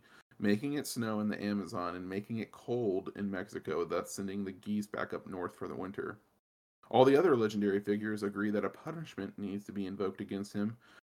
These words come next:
with the idea to suspend him. He manages to convince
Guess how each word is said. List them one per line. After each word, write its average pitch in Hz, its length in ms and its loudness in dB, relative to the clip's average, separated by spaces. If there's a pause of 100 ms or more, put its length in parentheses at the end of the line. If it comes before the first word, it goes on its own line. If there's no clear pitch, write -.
(160)
with 110 200 2
the 117 140 4
idea 117 400 2
to 127 160 -8
suspend 110 420 -4
him. 101 260 -6 (140)
He 107 140 2
manages 131 500 0
to 131 140 -2
convince 101 580 -4